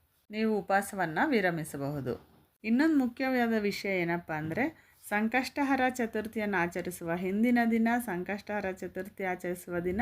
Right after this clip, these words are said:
ಮತ್ತೆ ಅದರ ಮಾರನೇ ದಿನ ಬ್ರಹ್ಮಚರ್ಯವನ್ನ ಪಾಟಿಸ್ಬೇಕು. ಈ ಮೂರು ದಿನ ನಾನ್ ವೆಜ್ನ ತಿನ್ಬಾರ್ದು. ಕೆಟ್ಟ ಭಾಷೆ ಮಾತಾಡ್ಬೇಡಿ, ಜಗಳ ಆಡ್ಬೇಡಿ. ಆದಷ್ಟು ಆ ದಿನ ಎಲ್ಲನೂ ಸ್ವಾಮಿಯ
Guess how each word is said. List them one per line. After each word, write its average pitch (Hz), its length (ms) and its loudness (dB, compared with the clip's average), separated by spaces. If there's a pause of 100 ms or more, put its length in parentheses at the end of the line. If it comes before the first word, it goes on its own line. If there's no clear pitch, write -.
ಮತ್ತೆ 220 420 -2
ಅದರ 185 200 -4
ಮಾರನೇ 185 540 2
ದಿನ 170 240 -2 (580)
ಬ್ರಹ್ಮಚರ್ಯವನ್ನ 190 1000 0 (140)
ಪಾಟಿಸ್ಬೇಕು. 165 880 -4 (340)
ಈ 240 180 4
ಮೂರು 277 520 6
ದಿನ 208 260 2
ನಾನ್ 202 440 4
ವೆಜ್ನ 196 340 0
ತಿನ್ಬಾರ್ದು. 175 840 -4 (680)
ಕೆಟ್ಟ 220 220 0
ಭಾಷೆ 247 420 8
ಮಾತಾಡ್ಬೇಡಿ, 202 760 0
ಜಗಳ 196 340 -2 (100)
ಆಡ್ಬೇಡಿ. 185 640 2 (1400)
ಆದಷ್ಟು 220 640 2
ಆ 214 220 4
ದಿನ 196 220 -2 (160)
ಎಲ್ಲನೂ 190 600 -2
ಸ್ವಾಮಿಯ 196 680 -2